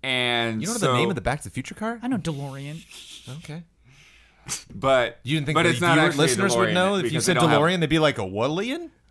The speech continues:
Speaker 3: Jones.
Speaker 1: It's not actually a DeLorean, though. They, they, they just make it look like a DeLorean.
Speaker 3: But we're
Speaker 2: Oh, they
Speaker 3: talking about,
Speaker 2: modified
Speaker 3: like,
Speaker 2: it.
Speaker 3: digging
Speaker 2: Okay.
Speaker 3: through the cubby, Jones.
Speaker 2: Right, right.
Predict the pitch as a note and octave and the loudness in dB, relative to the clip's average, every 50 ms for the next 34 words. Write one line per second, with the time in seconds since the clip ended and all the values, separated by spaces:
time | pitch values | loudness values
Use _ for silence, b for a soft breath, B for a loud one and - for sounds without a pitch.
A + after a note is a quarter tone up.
0 | - A3 - - F#3 A#3 B3 B3 A#3+ G3 G3+ - C3 A#2+ C#3+ E3 E3 E3 D3+ D3 | -20 -20 -14 -6 -2 0 0 0 0 -4 -6 -6 -6 -2 0 2 4 4 2 2
1 | - D3 B2+ G#2 A#2 A#2 A2+ G#2 F#2+ F#2 F#2 F#2 C#2+ C#2+ G2 G2+ G2 F2+ - _ | 0 -2 -2 -2 0 0 0 0 -2 -4 -8 -12 -12 -10 -8 -8 -10 -10 -14 _
2 | _ - - G#2+ G2+ - - - - A2 G#2 G#2 G2+ _ _ - A#2 G#2+ F#2 - | _ -12 -10 -10 -10 -10 -10 -10 -8 -8 -8 -8 -12 _ _ -14 -14 -12 -12 -14
3 | - - F#2+ - - - E2+ E2+ - - - - - A#3+ A#3+ A3 A3+ A#3+ G3 C4+ | -14 -16 -16 -16 -16 -16 -18 -18 -18 -20 -8 -2 0 0 0 2 0 -2 0 2
4 | C#4 C#4 C4+ C4 B3+ A3+ G#3+ F#3+ C3 G3+ G3+ G3 G#3 G3 F#3+ G3 G3+ F3+ - - | 2 2 4 4 2 2 2 0 2 0 0 0 0 -2 0 -2 -2 -2 -2 -2
5 | D#3+ E3 E3 G3+ G#3 G#3+ F#3+ G#3+ A3 A3+ A#3 A#3 - - B2 A#2+ A#2 G#2+ F#2 F2+ | -2 -2 -2 -2 -6 -6 -4 -4 -4 -4 -4 -6 -8 -6 -4 -2 -2 -2 -4 -8